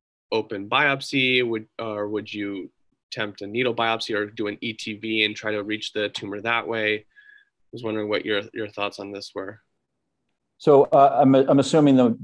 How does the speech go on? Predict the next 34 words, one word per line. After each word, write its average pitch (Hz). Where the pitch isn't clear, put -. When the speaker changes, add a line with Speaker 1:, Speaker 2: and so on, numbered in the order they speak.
Speaker 2:
the 117
germ 123
cell 120
markers 110
were 104
negative? 113
Speaker 1:
Correct, 107
yeah. 98
Speaker 2:
Yeah. 82
So 165
in, 156
in 156
a 151
twenty-year-old 170
male 160
with 123
a 120
tumor 170
that 147
looks 135
like 127
this, 139
I'd 135
say 151
this 151
is 113
a 104
pretty 160
high 139
likelihood 123
of 101
being 117
a 101
germinoma. 120